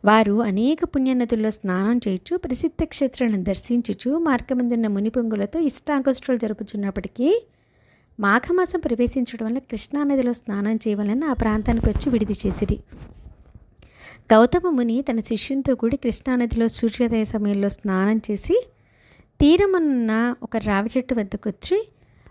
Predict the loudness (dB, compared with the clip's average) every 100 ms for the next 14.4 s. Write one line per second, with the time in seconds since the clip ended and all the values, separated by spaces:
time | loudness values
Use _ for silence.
0 | _ 4 6 6 4 2 2 2 2 2
1 | 0 0 0 0 -2 -4 -6 -6 -2 -4
2 | 0 0 0 -2 -4 -2 -2 -2 -2 -2
3 | -4 -8 -6 -2 0 0 0 2 2 2
4 | 2 0 0 2 2 0 -2 -6 -4 -4
5 | -2 -2 -2 -2 0 0 -2 -2 0 0
6 | 0 0 0 -2 -8 _ _ _ _ _
7 | _ _ _ _ _ -2 2 2 2 -2
8 | -4 -4 -2 -2 -4 -6 -4 -4 -4 -2
9 | 0 0 -2 -2 -2 -2 0 2 4 2
10 | 0 -2 -2 -4 _ -20 -18 -2 2 2
11 | 4 2 2 2 0 -2 -2 0 0 0
12 | 0 0 0 0 2 0 0 -4 -4 -2
13 | -4 -4 -4 -4 -4 -6 _ _ _ _
14 | -2 2 2